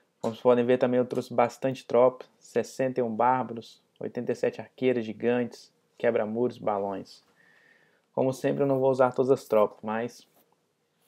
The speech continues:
meu principal objetivo aqui é destruir as defesas aéreas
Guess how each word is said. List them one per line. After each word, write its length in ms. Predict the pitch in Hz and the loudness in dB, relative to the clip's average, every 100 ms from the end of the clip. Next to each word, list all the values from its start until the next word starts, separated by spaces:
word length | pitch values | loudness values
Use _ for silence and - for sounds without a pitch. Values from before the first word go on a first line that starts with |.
| _ _ _ _ _ _ _ _ _ _ | _ _ _ _ _ _ _ _ _ _
meu 100 | 113 | -4
principal 400 | 117 131 - 127 | -2 -4 4 6
objetivo 400 | 127 123 113 127 | 6 4 -2 0
aqui 400 | 120 - 139 - - | 0 0 -2 -2 -4
é 100 | 131 | -4
destruir 540 | 120 - 127 127 135 - _ _ - - _ - - - _ _ _ _ _ | -4 -6 -2 0 0 -4 _ _ -20 -20 _ -20 -20 -20 _ _ _ _ _
as 160 | 113 113 | -4 -4
defesas 400 | 110 123 117 120 | -2 -2 0 2
aéreas 640 | 113 110 113 117 - - | 4 4 4 2 -6 -20